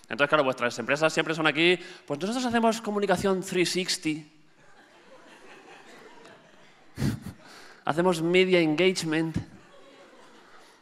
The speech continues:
Hacemos blogs con V, vlogs.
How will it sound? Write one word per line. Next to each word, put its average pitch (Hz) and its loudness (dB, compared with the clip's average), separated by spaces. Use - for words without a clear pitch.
Hacemos 165 4
blogs 170 6
con 147 6
V, 170 8
vlogs. - 0